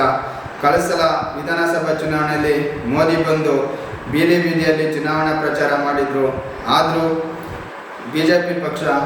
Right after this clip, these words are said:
ಸೋತೋಯ್ತು ಅಂತ ಭಾಳ ದರ್ಪದಿಂದ ಚುನಾವಣಾ ರ್ಯಾಲಿಗಳಲ್ಲಿ ಮಾತಾಡ್ತಿದ್ದಾರೆ. ಆದ್ರಿಂದ ನಮ್ಮ ಎನ್ ಡಿ ಎ ಮೈತ್ರಿಕೂಟ ಬಿ ಜೆ ಪಿ ಮತ್ತು ಜೆ ಡಿ ಎಸ್ ಕಾರ್ಯಕರ್ತರು,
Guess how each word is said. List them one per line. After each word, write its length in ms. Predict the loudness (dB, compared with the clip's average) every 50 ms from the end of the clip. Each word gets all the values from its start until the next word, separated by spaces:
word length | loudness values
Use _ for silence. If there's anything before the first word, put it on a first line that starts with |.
| -2 -4 -4 0
ಸೋತೋಯ್ತು 580 | 2 4 4 4 2 2 2 2 2 0 0 -2 -2
ಅಂತ 180 | -2 -2 0 0 2 2 2 0 -2 -4 -6 -8 -10 -10 -12 -8 -2 2
ಭಾಳ 180 | 2 4 4 4 2 2 2 0
ದರ್ಪದಿಂದ 560 | 0 0 0 0 0 0 0 2 0 2 2 2 2 2 0 0
ಚುನಾವಣಾ 340 | -2 0 0 2 2 2 2 2
ರ್ಯಾಲಿಗಳಲ್ಲಿ 560 | 2 2 2 2 2 2 2 2 4 4 2 2 0 -2 -4 -4 -2
ಮಾತಾಡ್ತಿದ್ದಾರೆ. 760 | 0 0 2 2 2 2 2 0 -2 0 2 2 4 4 4 2 0 -2 -6 -6 -10 -10 -12 -12 -10 -4 0 2 2
ಆದ್ರಿಂದ 400 | 2 2 2 2 2 2 2 2 2 2 0 -2 -4 -4 -4 -2
ನಮ್ಮ 220 | -2 0 0 0 2 0 0 0 -2 -2 0 0
ಎನ್ 120 | 0 2 2
ಡಿ 100 | 2 2 4 4 4
ಎ 20 | 4 2 0 -4 -4 -6 -8 -8 -10 -10 -10 -12 -12 -8 -4 -2
ಮೈತ್ರಿಕೂಟ 540 | 0 0 2 2 2 2 2 2 2 2 4 4 2 2 0 0 0
ಬಿ 100 | 0 0 2 2
ಜೆ 80 | 2 2 2 0
ಪಿ 100 | 0 0 0
ಮತ್ತು 260 | 0 0 0 0 0 0 0 -2 -2 0 0
ಜೆ 100 | 2 2 2
ಡಿ 80 | 2 2 2
ಎಸ್ 120 | 2 0 0 -4 -4 -8 -10 -8 -4 0
ಕಾರ್ಯಕರ್ತರು, 640 | 2 4 4 4 4 4 2 2 2 0 0 0